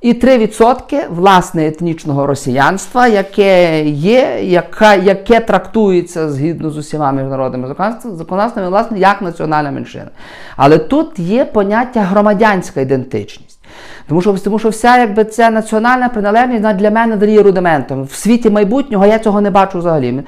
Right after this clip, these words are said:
Ну, настільки нецікаве національне походження в світі, де ти можеш обирати свою громадянську ідентичність і модель громадянської поведінки,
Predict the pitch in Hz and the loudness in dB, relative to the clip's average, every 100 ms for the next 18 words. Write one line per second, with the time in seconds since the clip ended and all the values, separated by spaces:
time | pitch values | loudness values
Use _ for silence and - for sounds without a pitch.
0 | - 175 - - 151 233 - - 294 262 | -6 -4 -4 0 4 4 2 2 2 4
1 | 226 202 208 - 202 247 247 208 185 175 | 4 4 0 -4 -4 2 2 2 0 -4
2 | - 190 202 180 160 151 - 294 277 165 | -4 -2 0 0 -4 -8 2 2 2 -2
3 | 123 117 - - - - - 196 247 247 | -6 -8 -14 -20 -20 -14 -4 2 4 2
4 | 208 165 226 226 202 214 208 196 - 196 | 0 2 2 4 2 4 2 0 0 2
5 | 165 190 196 196 180 175 160 170 175 180 | 4 4 6 4 2 -4 -8 -6 0 0
6 | 151 160 160 175 170 143 - 147 151 156 | 0 -2 -2 -2 -4 -6 -8 -6 -6 -4
7 | 165 156 143 - 165 - - 131 165 165 | -6 -6 -10 -2 0 0 -4 2 2 6
8 | 196 180 143 156 151 156 156 147 147 147 | 6 6 2 -2 -2 -2 -2 -4 -10 -6
9 | 160 247 269 - | -4 -2 -2 -6